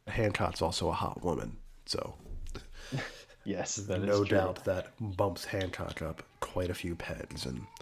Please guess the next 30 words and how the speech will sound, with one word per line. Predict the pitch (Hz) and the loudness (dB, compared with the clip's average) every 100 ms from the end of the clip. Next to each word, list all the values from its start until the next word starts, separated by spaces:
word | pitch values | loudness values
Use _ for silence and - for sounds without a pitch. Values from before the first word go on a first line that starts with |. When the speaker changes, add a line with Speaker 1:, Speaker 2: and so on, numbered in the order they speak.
| - - - | -18 -16 -4
Speaker 1:
some | - 82 80 | 2 2 2
people's | - - 69 | -2 -4 -4
books. | - 69 - - - - - - _ _ _ _ _ | -4 -4 -4 -6 -8 -20 -20 -20 _ _ _ _ _
Speaker 2:
Yeah, | 123 110 | 4 4
that's | 104 107 - | 4 0 -4
fair. | - 82 85 - | -4 -4 -4 -4
That's | 101 98 | -4 -4
fair. | - 82 - - - _ _ _ _ _ _ _ _ 156 - _ - | -8 -8 -10 -14 -20 _ _ _ _ _ _ _ _ -20 -20 _ -4
Uh, | 95 95 90 | -2 0 -2
let's | - - | -6 -14
see. | - - - - - - _ | -16 -16 -18 -20 -20 -20 _
Frankie | - 123 175 175 131 156 - | -2 2 4 4 4 2 -6
seems | - - 127 127 123 - | -10 2 6 6 4 0
to | 123 | 0
be | 107 107 104 | 4 6 6
the | 107 98 95 92 - | 4 2 2 0 -2
least | 90 123 175 - | 0 2 2 0
popular | 90 80 - 78 | 0 0 -2 -4
Straw | 80 - 78 | -2 0 0
Hat, | - 87 107 - _ | 0 0 0 -4 _
ranking | 107 98 92 95 92 | -2 -2 0 0 2
at | - 95 - | 0 -2 -4
twenty-eighth | - 104 113 85 87 - | 2 4 4 4 0 -4
place. | 87 87 110 - _ - 120 | -4 -4 -6 -14 _ -12 2
Speaker 1:
Big | 110 110 | 6 8
oof | - 113 107 - - | 8 8 6 0 -4
for | - 101 95 92 | 2 2 4 2
ya | 101 | 2
boy | 98 95 90 | 4 4 4
Frankie. | - 85 78 - 98 | 4 0 0 -6 -10